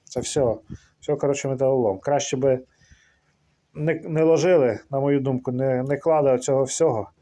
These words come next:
а поставили би нормального бітотримача з одною чи з двома бітами і все. А це так, якби, по-багатому,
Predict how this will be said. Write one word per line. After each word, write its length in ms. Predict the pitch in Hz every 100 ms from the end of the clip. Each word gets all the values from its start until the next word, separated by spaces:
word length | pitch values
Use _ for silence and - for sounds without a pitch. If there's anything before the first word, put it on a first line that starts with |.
| _ _ _ _ -
а 60 |
поставили 540 | 123 135 - 147 139 131
би 100 | 131
нормального 600 | 131 135 135 131 123 123
бітотримача 840 | 131 131 131 131 127 - 143 127 - _ _ _ _ _ _ _
з 100 | 120
одною 360 | 127 127 135 127
чи 140 | 123
з 40 | 117
двома 240 | 127 135
бітами 460 | 123 135 131 110 107
і 40 |
все. 300 | 104 - 104 87 _ _ _ - - _
А 100 | -
це 200 | 117 135
так, 380 | 131 127 - - - _ _ _ _ _ - - _
якби, 420 | 127 131 120 123 - - - - - - _ - -
по-багатому, 880 | 156 151 156 160 160 156 127 127